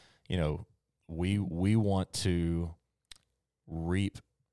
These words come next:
good seeds. We want to cast out the seeds that ultimately are gonna lead people away from that evil and wanna neglect their sin and push their sin away, because we all have it. We all are born with it. We're literally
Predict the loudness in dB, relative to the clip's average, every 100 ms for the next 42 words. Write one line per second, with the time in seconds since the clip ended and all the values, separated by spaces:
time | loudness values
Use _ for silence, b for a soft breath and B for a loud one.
0 | _ _ -6 -2 -2 -2 -6 -6 -8 -10
1 | -8 -6 -6 -6 -8 -6 -4 -2 -4 -4
2 | -4 -4 -6 -6 -4 -2 -2 -4 -6 -8
3 | -10 -12 b b b -10 -6 -4 -4 -6
4 | -8 -6 -8 -6 -6 -8 -8 -8 -6 -8
5 | -10 -12 -10 -8 -8 -6 -4 -4 -6 -8
6 | -6 -6 -8 _ -8 -6 -6 -8 -8 -8
7 | -8 -8 -8 -12 -14 -18 -16 -10 -10 -12
8 | -18 -10 -8 -8 -8 -10 -12 -10 -10 -10
9 | -12 -10 -6 -6 -6 -6 -6 -6 -8 -8
10 | -6 -6 -6 -10 B B B B B B
11 | B _ _ _ -2 4 4 4 0 -4
12 | -6 -10 -18 _ _ -8 -4 0 2 2
13 | 0 -4 -8 -6 -6 -6 -6 -6 -8 -8
14 | -10 -12 -12 -8 -6 -6 -6 -8